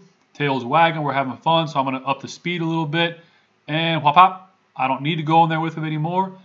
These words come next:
because he did it on his own. So that's, he's never been to this store before, he's never seen this obstacle before. It's a dark hole, it, it's slippery fo-, floor, slippery surface,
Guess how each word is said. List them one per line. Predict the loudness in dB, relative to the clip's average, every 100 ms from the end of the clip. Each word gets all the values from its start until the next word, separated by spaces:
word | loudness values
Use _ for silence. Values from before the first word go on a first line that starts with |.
| _ _ _
because | -12 -6 -6
he | -4
did | -4
it | -2
on | -2
his | -4
own. | -6 -8
So | -4
that's, | 2 2 0
he's | -4 -2
never | 0 0
been | 0 -2 -2
to |
this | -2
store | -4 -4 -4
before, | -4 -4 -2 -2
he's | -4
never | -6 -6
seen | -8 -10
this | 0
obstacle | 2 2 0 -10
before. | -10 -6 -4 -2
It's | -2 -6
a |
dark | -4 0 0
hole, | -2 -4 -2 -2
it, | -4
it's | -8 -12 -14
slippery | -8 -8 -4 -6
fo-, | -6 -10 -8 -8
floor, | -8 -6 -2 -2
slippery | -4 -8 -8 -10
surface, | -6 -6 -4 -6 -10